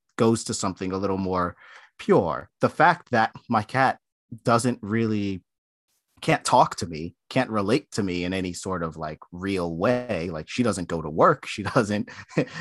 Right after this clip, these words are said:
she doesn't watch a bunch of movies or anything like that. And yet, you know, we're tight. <laughs> You know, she's, she comes up to me when I get home.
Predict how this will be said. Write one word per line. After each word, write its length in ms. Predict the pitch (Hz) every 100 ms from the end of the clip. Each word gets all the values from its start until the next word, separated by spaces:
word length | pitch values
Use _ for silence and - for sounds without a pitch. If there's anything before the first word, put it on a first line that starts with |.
| -
she 180 | - 151
doesn't 260 | 139 135
watch 260 | 123 123 131
a 60 | 110
bunch 240 | 123 120
of 100 | 107
movies 360 | 147 190 156 110
or 100 | 95
anything 400 | 92 87 92 92
like 160 | 90 -
that. 220 | 98 110 - - -
And 140 | 156
yet, 200 | 151 156 -
you 120 | 180 190
know, 220 | 127 - _
we're 160 | 123 165
tight. 400 | - 302 - - -
<laughs> 120 | -
You 100 | 147
know, 180 | 92 110
she's, 360 | - 131 127 -
she 140 | 131
comes 360 | 127 131 139 135
up 200 | 143 -
to 80 | 156
me 220 | 156 160
when 160 | 135
I 80 | 120
get 220 | 110 117 -
home. 480 | 156 160 175 180